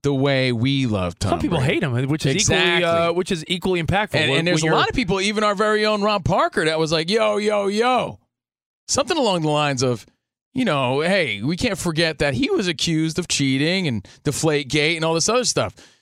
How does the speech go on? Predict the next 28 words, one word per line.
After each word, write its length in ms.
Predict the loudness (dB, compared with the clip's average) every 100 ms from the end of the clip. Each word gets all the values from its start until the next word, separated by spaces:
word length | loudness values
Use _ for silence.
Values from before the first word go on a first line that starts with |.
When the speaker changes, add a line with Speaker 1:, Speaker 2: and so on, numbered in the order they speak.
| _ _ _ _ _ _
Speaker 1:
He 60 | -4
said, 120 | -2
"If 60 | 0
you're 60 |
gonna 120 | 0
bring 160 | 0 0
up 120 | 0
all 100 | 0
the 80 | 0
negative 580 | 0 0 0 0 -2 -4
when 240 | -2 0 0
you 100 | 0
bring 180 | 0 -2
up 100 | 0
greats 260 | -2 0
like 140 | -2 0
Barry 260 | 0 0
Bonds, 420 | 0 0 0 -2
you 60 | 0
gotta 160 | 0 0
bring 160 | 0
up 100 | -2
the 80 | 0
negative 360 | 0 0 0 0
when 120 | -2
you 80 | 0
bring 200 | 0 0
up 160 | -2